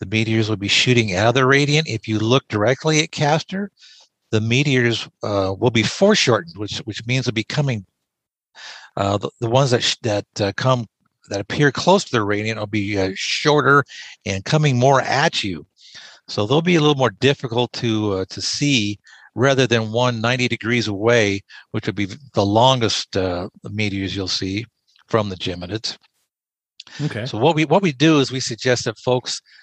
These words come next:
Speaker 1: put, put the radiant at the edge of their vision when, when they're looking. Uh, that way you can, you can see a good sample of, of, uh, Geminid meteors shooting out at least, uh, you know,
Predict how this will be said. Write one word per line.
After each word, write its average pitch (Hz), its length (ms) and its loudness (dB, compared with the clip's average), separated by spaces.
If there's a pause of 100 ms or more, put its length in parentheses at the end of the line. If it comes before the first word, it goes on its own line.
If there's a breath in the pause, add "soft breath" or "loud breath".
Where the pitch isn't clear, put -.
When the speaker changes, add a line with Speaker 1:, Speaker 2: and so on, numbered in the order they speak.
(220 soft breath)
Speaker 1:
put, - 140 0 (140)
put 262 160 0
the 165 100 2
radiant 156 480 2
at 120 160 0
the 113 160 -2
edge 135 160 0
of 123 80 0
their 107 100 -2
vision 110 440 2
when, 98 260 -8
when 104 180 -8
they're 98 120 -8
looking. 98 340 -6 (160)
Uh, - 160 -10 (1000 loud breath)
that 131 200 2
way 131 240 2
you 117 220 -2
can, 104 320 -10
you 101 120 -8
can 101 140 -12
see 107 320 -4
a 92 60 -10 (260)
good 131 220 0
sample 120 640 0
of, 98 420 -6
of, 98 220 -8 (160)
uh, 92 120 -6
Geminid 110 420 -2
meteors 107 440 -2 (360 loud breath)
shooting 147 400 4
out 131 160 4
at 107 180 0
least, 131 540 2 (440)
uh, 95 480 -6
you 104 140 -4
know, 98 220 -6